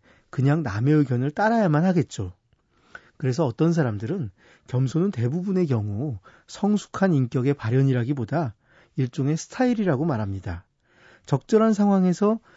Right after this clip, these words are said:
자신의 이미지를 더욱 긍정적으로 만들어가기 위해 겸손한 스타일을 채택한다는 거죠.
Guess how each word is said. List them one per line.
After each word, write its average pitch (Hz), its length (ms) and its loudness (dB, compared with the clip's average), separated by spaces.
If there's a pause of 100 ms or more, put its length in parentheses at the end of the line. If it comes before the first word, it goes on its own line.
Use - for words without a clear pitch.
(120)
자신의 185 480 2
이미지를 165 440 4
더욱 143 300 0
긍정적으로 165 760 2
만들어가기 120 680 -2
위해 160 220 -2 (420)
겸손한 143 480 0
스타일을 165 520 0
채택한다는 190 640 0
거죠. 98 340 -6